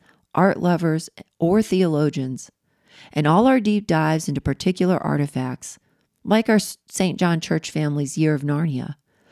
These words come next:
will all flow from this ultimate Christ-centered view of beauty. Speaking of Narnia, for all of twenty twenty-three,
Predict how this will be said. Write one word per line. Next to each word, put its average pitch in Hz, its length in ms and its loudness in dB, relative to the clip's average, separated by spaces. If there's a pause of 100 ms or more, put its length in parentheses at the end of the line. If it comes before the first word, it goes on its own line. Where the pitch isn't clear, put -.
(240)
will - 260 0
all 170 320 4
flow 139 460 -2
from 147 200 -4
this 135 200 -4 (100)
ultimate 185 640 0 (140)
Christ-centered 143 1080 -4
view 135 300 -2
of 131 160 -6
beauty. 165 460 -8 (1400)
Speaking 247 440 2
of 139 80 0
Narnia, 131 480 -6 (680)
for - 240 -4
all 269 220 4
of 294 100 -2
twenty 214 300 0
twenty-three, 147 720 -4